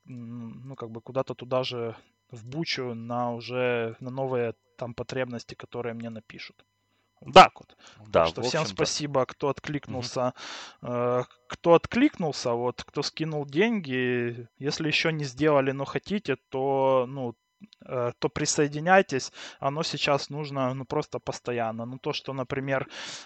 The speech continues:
Speaker 1: э, помогли в начале месяца, что-то скинули,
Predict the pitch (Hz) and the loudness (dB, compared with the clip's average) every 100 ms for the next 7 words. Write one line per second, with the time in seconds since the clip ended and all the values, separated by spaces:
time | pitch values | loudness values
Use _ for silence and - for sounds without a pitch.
0 | - 139 131 131 127 127 127 - 147 151 | -8 -2 0 2 4 4 2 0 0 0
1 | 151 180 175 175 - 175 175 180 196 240 | 2 2 2 2 6 6 8 6 4 2
2 | 202 - 143 - 147 - 139 - 170 190 | 0 0 -2 -2 -4 -2 -4 -6 -4 0
3 | 175 143 | 0 0